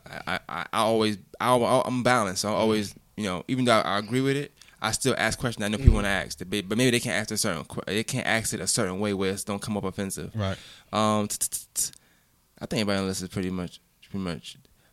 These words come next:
Speaker 1: L Tapak, Ta-, Tapak, I don't know, I never heard him before, but I have to check him out. You
Speaker 2: Free
Speaker 1: said
Speaker 2: Tay, man.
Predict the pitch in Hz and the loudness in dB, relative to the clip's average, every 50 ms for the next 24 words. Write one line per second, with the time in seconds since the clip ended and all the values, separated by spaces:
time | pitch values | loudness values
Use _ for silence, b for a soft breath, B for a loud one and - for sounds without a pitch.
0 | b - - 160 165 - - - 147 131 120 - 101 87 - - _ - - 113 | b 2 6 8 8 8 6 4 0 0 0 0 -2 -2 -4 -4 _ -4 -4 -2
1 | - - 131 117 113 - 95 90 92 110 117 110 104 98 101 104 101 98 107 95 | -2 -2 -2 -2 -2 -2 -4 -4 -2 -2 -2 -2 -2 -2 -2 -2 -2 -2 -2 -4
2 | 95 92 90 85 - 87 90 87 - 80 78 55 - 101 - 90 87 - - - | -4 -4 -6 -8 -6 -6 -4 -4 -4 -4 -4 -4 -6 -6 -8 -10 -8 -6 -6 -6
3 | 95 - - 90 76 69 69 - 113 131 139 - - - 143 131 110 107 104 104 | -6 -6 -8 -8 -8 -6 2 8 10 10 10 12 10 10 8 8 6 4 2 0
4 | 110 | 0